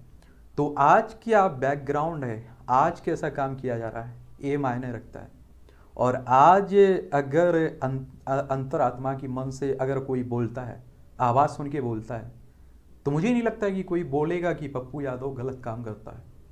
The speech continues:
लोगों की मदद नहीं करता है। अब देखिए, जो अपनी अंतरात्मा की आवाज़ के विरोध जाकर बोलता हो,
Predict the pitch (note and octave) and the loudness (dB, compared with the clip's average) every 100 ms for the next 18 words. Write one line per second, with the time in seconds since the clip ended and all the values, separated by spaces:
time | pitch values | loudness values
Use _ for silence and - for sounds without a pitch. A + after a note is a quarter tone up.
0 | - - - - - - - - - C3 | -20 -20 -20 -20 -20 -20 -20 -20 -8 0
1 | C3+ F3 - E3 D3+ E3 D#3+ B2+ B2 B2 | 2 2 -2 -4 -2 -4 -4 -6 -4 -4
2 | G#2+ - B2+ - - - - - - - | -8 -10 -16 -18 -20 -20 -20 -20 -20 -20
3 | - - - - - - - B2 B2 D3 | -20 -20 -20 -20 -20 -20 -12 -6 -4 -2
4 | A#3+ G3 G3+ G3 G3 F#3+ E3+ E3+ D#3+ D#3 | -2 2 2 2 -2 -2 -2 -4 -4 -6
5 | D3+ E3 B2+ A#2+ C#3 - C#3 A#2 A#2+ C3+ | -8 -4 -4 -2 -4 -6 -10 -6 -4 -4
6 | B2 B2+ A#2+ B2 A#2+ A2 A#2+ B2 | -4 -4 -4 -6 -6 -8 -10 -14